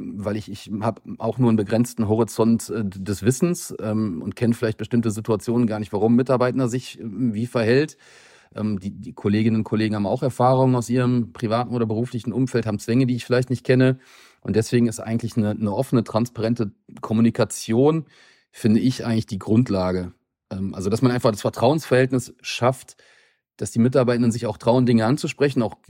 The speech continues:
kritische Dinge vielleicht anzusprechen, auch ein Umfeld schaffen, also ein, ein Umfeld zu gestalten, wo man sich wohlfühlt, auch unangenehme Dinge anzusprechen.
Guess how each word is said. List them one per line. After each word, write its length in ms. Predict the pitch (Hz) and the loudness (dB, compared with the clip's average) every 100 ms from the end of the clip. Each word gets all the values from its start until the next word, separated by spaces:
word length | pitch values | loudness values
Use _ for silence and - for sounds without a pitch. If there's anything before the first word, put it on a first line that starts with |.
| - | -16
kritische 380 | - 190 151 131 | 0 0 0 0
Dinge 220 | 135 139 | 2 2
vielleicht 320 | 131 127 117 | 2 0 0
anzusprechen, 680 | - 127 120 - 123 - 120 | -2 -2 -2 0 0 2 0
auch 240 | - 117 | 2 0
ein 120 | 120 | 2
Umfeld 520 | 113 127 160 - 123 120 | 2 0 -4 2 2 2
schaffen, 560 | 131 123 - 113 113 _ _ | 0 0 0 -2 -2 _ _
also 180 | - 92 | -10 -2
ein, 240 | 104 98 - - | -2 -2 -6 -10
ein 80 | - | -6
Umfeld 360 | 110 147 131 120 | -4 0 0 0
zu 100 | 123 | -2
gestalten, 580 | 117 - 113 127 120 | -2 2 2 2 0
wo 100 | 113 | 2
man 340 | 117 113 113 104 _ _ _ | 2 2 2 -4 _ _ _
sich 360 | 101 107 104 95 | -6 -4 -2 2
wohlfühlt, 640 | 120 175 - 165 175 - | 4 4 0 -2 -2 0
auch 120 | 117 | -2
unangenehme 480 | 127 139 123 120 117 | 2 2 4 4 4
Dinge 240 | 110 107 | 2 0
anzusprechen. 720 | 101 117 - - - - - | 2 0 -2 -2 -2 -2 -6